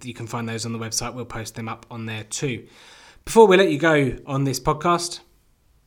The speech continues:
just a couple of pre-season kind of storylines just wanna bring to your attention. Uh, Sam Darnold looks almost certain to be the Jets quarterback in week one. Um, Teddy, Teddy Bridgewater, who features on our Contract Lenses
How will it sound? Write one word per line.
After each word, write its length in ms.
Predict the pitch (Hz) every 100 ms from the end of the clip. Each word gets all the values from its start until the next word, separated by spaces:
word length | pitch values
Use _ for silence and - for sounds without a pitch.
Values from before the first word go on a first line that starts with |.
| _ _ _ _ _ -
just 160 | 190
a 40 | -
couple 200 | 170 147
of 180 | 143 143
pre-season 640 | 170 147 165 143 139 135
kind 200 | - 156
of 80 | 139
storylines 880 | - 156 143 139 139 139 - - -
just 160 | -
wanna 140 | 143 131
bring 180 | 143 143
to 100 | 147
your 80 |
attention. 540 | 143 165 160 160 147 - -
Uh, 220 | 120 123
Sam 300 | - 147 139
Darnold 500 | 156 156 165 160 -
looks 280 | 139 135 160
almost 280 | 147 131 -
certain 360 | 156 139 120
to 100 | -
be 220 | 127 120
the 100 | 113
Jets 260 | 113 131 -
quarterback 460 | - 131 131 131 -
in 260 | 139 113 110 -
week 340 | 123 123 -
one. 320 | 165 170 170 - - - - -
Um, 360 | 110 107 104 110
Teddy, 260 | - 147 131
Teddy 260 | - 135
Bridgewater, 640 | 127 135 139 135 131 143 127 - -
who 360 | 127 120 120
features 460 | 127 208 - 127 113 -
on 160 | 127 123
our 220 | 120 113
Contract 400 | - 139 143 143
Lenses 520 | 135 127 120 113